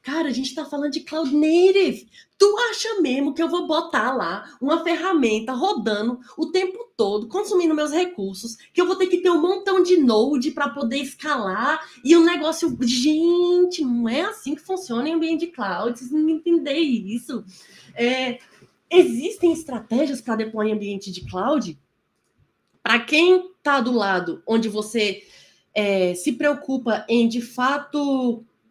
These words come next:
o, você tem a liberdade de usar várias ferramentas diferentes, ao invés de usar aquela daquele provider, porque você tem que usar.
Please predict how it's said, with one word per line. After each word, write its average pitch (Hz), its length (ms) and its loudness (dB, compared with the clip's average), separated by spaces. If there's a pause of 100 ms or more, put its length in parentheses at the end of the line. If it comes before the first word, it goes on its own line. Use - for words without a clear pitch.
(180)
o, 269 280 -4 (100)
você 247 260 2
tem 339 180 0
a 381 40 2
liberdade 269 540 0
de 233 100 -2
usar 208 220 -2
várias 196 260 -2
ferramentas 196 420 -6
diferentes, 233 480 -4
ao 214 100 0
invés 208 200 -2
de 214 60 -4
usar 196 200 0
aquela 202 360 0
daquele 359 440 0
provider, 214 680 -2
porque 208 200 -14
você 190 240 -14
tem 226 280 -8
que 226 180 -6
usar. 190 500 -4